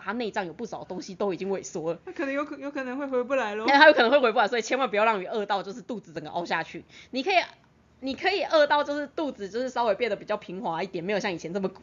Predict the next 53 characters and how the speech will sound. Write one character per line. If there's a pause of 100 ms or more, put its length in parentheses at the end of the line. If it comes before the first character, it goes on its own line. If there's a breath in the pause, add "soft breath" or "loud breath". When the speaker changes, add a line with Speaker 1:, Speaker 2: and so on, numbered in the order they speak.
Speaker 1:
但
是
它
千
万
不
能
凹
下
去。
Speaker 2:
是
的。
Speaker 1:
凹
下
去
的
时
候，
你
就
是
必
须
要
多
喂
食，
就
是
这
个
就
没
话
可
说。
Speaker 2:
Yep。 (320 loud breath)
Speaker 1:
对，
那
冬
天
的
时
候
就
是
你
可
以
少
喂
一 (120)
点。